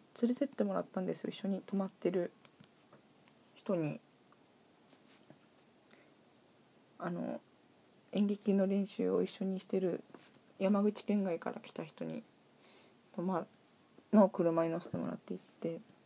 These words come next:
あ、四日目、あ、そう、四日目何したっけ？<laughs> なんだっけ、あれ。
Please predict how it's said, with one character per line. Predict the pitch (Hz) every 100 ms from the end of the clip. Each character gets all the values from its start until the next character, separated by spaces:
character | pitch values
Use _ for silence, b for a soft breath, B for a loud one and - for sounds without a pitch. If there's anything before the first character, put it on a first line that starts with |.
| _ - - _ - _ - _ _ - _ - - - _ - _ _ _ _ _ _ _ _ - _ _ _ _ - - - - - - - - - -
あ、 | 175
四 | 180 - -
日 | - 330
目、 | 349
あ、 | 339 - -
そ | -
う、 | -
四 | 180 -
日 | 392 453
目 |
何 | 330 381
し | 330
た | -
っ | 196 -
け？ | - 202 - - 220 - 254 - - B B B
<laughs> | B _ - - - - - - - - - - - - - - - -
な | 311
ん | 349
だ | 262
っ | - -
け、 | 180
あ | 175
れ。 | 208 247